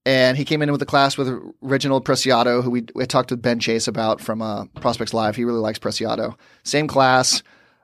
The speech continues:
um, very similar players. He, he got more money from Preciado. Some people think Preciado is gonna be better.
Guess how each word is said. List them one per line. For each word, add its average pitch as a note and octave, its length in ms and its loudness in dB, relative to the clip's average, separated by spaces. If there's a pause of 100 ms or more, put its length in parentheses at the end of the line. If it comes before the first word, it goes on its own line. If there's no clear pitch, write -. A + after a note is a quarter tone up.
um, A2 260 0
very D#3+ 180 4
similar D#3 360 2
players. C3 440 2
He, C#3 160 -4
he C3+ 120 -8
got C#3 180 2
more C3+ 140 2
money B2 240 0
from B2+ 160 -6
Preciado. A#2 600 0
Some B2 140 -6
people A#2+ 160 -8
think A#2+ 180 -8
Preciado A#2 520 -2
is A2 80 -8
gonna A2+ 80 -8
be A2+ 80 -6
better. A2 360 -4